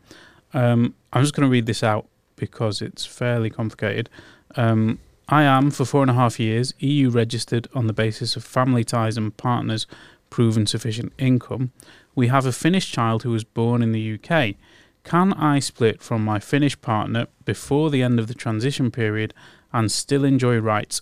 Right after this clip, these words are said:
under the withdrawal agreement? I have no other basis on which to transfer my E U registered res-,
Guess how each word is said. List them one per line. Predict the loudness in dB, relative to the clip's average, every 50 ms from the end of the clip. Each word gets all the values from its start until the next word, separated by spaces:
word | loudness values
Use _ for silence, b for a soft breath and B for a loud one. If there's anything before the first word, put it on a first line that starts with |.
| _ -4
under | -2 -2 0 0 -2 -2
the | -4 -4
withdrawal | -4 -4 -6 -4 -2 0 2 2 4 2 0
agreement? | -2 -4 -6 -6 -6 -6 -8 -10 -12 -14 -16 -20 b b b b b b b _ _ 0
I | 2 2 2
have | 2 2 0 2
no | 2 2 4 4 2
other | 2 2
basis | 2 2 0 0 0 -4 -6 -6 -6
on | -4 -4
which | -4 -4 -6 -8
to | -10 -10
transfer | -10 -10 -6 -2 0 2 2 2 0 -2 -2 -2 -2 -2 -2 -4 B B B B B B B
my | 0 2 2 0 0 -2
E | -2 0 0 2 2 2 2
U |
registered | 2 2 0 0 0 -4 -6 -4 -4 -4 -4
res-, | -2 0 0 0 0 -2 -6